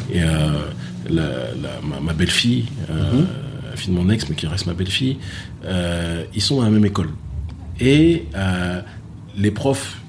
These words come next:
Speaker 1: petit à petit, personne n'a dit, moi, je suis jamais rentré dans cette école.
Speaker 2: Mhm.
Speaker 1: C'est par stratégie, des fois, je préfère laisser les enfants.
Speaker 2: Mhm.
Speaker 1: Je,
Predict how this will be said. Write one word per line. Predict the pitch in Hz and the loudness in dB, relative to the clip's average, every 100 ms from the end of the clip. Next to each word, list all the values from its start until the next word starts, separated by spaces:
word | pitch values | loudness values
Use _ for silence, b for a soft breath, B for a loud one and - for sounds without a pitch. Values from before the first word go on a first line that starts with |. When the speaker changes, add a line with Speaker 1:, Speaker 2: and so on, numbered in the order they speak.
| - | -6
Speaker 1:
petit | 104 101 | -4 0
à | 104 | 0
petit, | 101 92 123 143 - - | 2 2 2 0 -4 -6
personne | - 101 120 | -2 2 2
n'a | 104 | 2
dit, | 110 | 2
moi, | 113 | 2
je | |
suis | - | 4
jamais | 120 135 | 6 6
rentré | 107 110 | 4 2
dans | 101 | 0
cette | 98 | 0
école. | 95 90 78 - | -2 -4 -6 0
Speaker 2:
Mhm. | 113 110 110 | 4 6 6
Speaker 1:
C'est | 95 | 4
par | 98 | 0
stratégie, | 95 101 104 104 | -2 -2 0 0
des | 104 | 0
fois, | 98 104 101 | 0 0 -2
je | |
préfère | - 101 104 | -4 -4 -2
laisser | 98 101 | 0 0
les | 101 | 0
enfants. | 92 95 117 135 B 117 | 0 0 -2 -2 B 2
Speaker 2:
Mhm. | 107 117 139 143 | 4 4 2 -2
Speaker 1:
Je, | 85 | -4